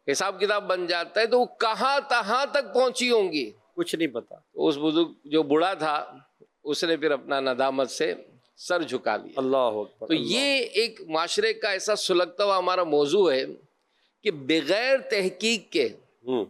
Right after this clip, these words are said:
Speaker 1: جو بات ہم نے سنی، سوشل میڈیا پہ دیکھی، سمجھی، ہم نے فوراً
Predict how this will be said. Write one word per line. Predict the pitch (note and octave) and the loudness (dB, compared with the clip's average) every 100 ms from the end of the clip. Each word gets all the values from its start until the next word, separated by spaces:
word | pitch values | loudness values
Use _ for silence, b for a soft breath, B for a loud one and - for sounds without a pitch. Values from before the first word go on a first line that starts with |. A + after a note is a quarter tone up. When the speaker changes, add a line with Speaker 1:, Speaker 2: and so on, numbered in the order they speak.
| _ _ _ | _ _ _
Speaker 1:
جو | B2+ B2 C4+ A#3 | -6 2 4 4
بات | F3 G3 A3 A3 | 2 2 0 0
ہم | F#3+ | 0
نے | G3 F#3 | 2 0
سنی، | - F3 F#3 F#3+ F#3+ F3+ | 0 2 4 4 4 4
سوشل | D#3 E3 F#3+ E3+ | 0 -2 -2 2
میڈیا | E3 D#3+ E3 | 2 2 0
پہ | D3+ D3 | 0 -2
دیکھی، | A#2+ D3+ E3 - E3+ E3 D#3+ | 0 0 0 -2 0 0 -2
سمجھی، | - D#3 D#3 E3 D#3+ | -2 -2 -2 0 0
ہم | D#3 | 2
نے | E3 C3+ | 0 0
فوراً | D#3 F#3 G#3+ F3+ | 2 2 0 -2